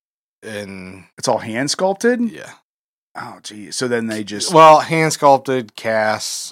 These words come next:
Speaker 1: um, all kinds
Speaker 2: Oh,
Speaker 1: of
Speaker 2: okay. So they find, like, a general size skull,
Speaker 1: Yeah,
Speaker 2: like, and
Speaker 1: those
Speaker 2: then
Speaker 1: guys are
Speaker 2: start casting 'em and forming 'em and
Speaker 1: insanely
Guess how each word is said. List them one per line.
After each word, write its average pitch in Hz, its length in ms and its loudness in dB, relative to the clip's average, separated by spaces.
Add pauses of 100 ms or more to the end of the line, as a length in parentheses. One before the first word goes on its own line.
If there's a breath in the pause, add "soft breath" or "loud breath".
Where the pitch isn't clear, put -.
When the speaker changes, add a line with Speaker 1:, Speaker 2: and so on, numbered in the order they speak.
(160)
Speaker 1:
um, 95 400 -14
all 104 200 -10
kinds 139 360 0
Speaker 2:
Oh, 165 40 4
Speaker 1:
of 151 80 -2
Speaker 2:
okay. 90 420 -12
So - 140 -6
they 139 100 2
find, 135 200 0
like, 117 120 -6
a 101 100 -8 (200)
general 104 500 -8 (480)
size 95 340 -8
skull, - 240 -8
Speaker 1:
Yeah, 117 200 0
Speaker 2:
like, 110 80 -2
and 110 80 -8
Speaker 1:
those 123 200 0
Speaker 2:
then 95 60 -6
Speaker 1:
guys 107 280 -4
are 95 60 -10
Speaker 2:
start 92 260 -8
casting 95 460 -8
'em 92 160 -12
and 85 300 -14
forming 98 360 -10
'em 90 160 -14
and 80 240 -20 (220)
Speaker 1:
insanely 95 920 -14